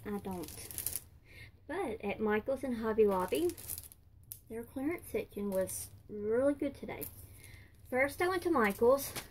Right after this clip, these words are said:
um, where I got this die here for five ninety-nine. It's Where the Women,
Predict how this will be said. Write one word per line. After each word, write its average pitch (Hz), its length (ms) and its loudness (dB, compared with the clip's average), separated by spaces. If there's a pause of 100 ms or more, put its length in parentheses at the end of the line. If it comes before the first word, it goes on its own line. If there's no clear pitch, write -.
(840)
um, 214 360 2 (880)
where 247 200 0
I 233 100 0
got 214 240 -4 (140)
this 233 280 2
die - 300 2
here 247 420 6 (840)
for 247 200 -4
five 202 240 -4
ninety-nine. 202 560 -2 (960)
It's - 260 -2
Where 220 220 10
the 226 120 4
Women, 220 360 8